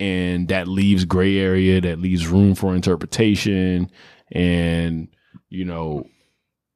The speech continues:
some of this is, like, is America's fault. It's the fault of American history. Some of it is,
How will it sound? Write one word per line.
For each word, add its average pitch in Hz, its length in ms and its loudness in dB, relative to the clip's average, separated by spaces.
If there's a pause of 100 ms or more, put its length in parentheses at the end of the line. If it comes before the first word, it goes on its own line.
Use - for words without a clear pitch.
(340)
some - 360 4
of 117 160 4
this 107 260 4
is, 98 160 0
like, 90 460 -6 (320)
is 107 140 2
America's 90 640 2
fault. 95 400 0 (220)
It's - 160 -4
the - 80 -2
fault - 400 0
of 98 80 -2
American 90 500 -2
history. 117 640 2 (600)
Some 104 360 2
of 98 160 2
it 95 260 0
is, 87 680 -4